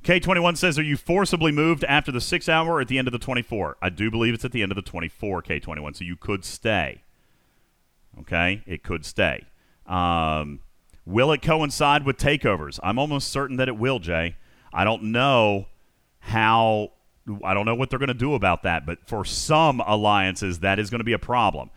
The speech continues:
that you're gonna have to address. Uh, do we stay and defend our territory? Do we go across the, you know, do we go across the, the, the river,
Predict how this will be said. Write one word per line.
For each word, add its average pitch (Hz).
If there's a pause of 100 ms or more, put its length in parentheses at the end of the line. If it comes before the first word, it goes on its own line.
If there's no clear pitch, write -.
(200)
that 82
you're 82
gonna 90
have 95
to 95
address. 85 (500)
Uh, 85
do 95
we 92
stay 101
and 90
defend 90
our 76
territory? 131
Do 92
we 78
go 87
across 85
the, 73
you 90
know, 69
do 78
we 80
go 87
across 87
the, 73 (160)
the, 67
the 76
river, 135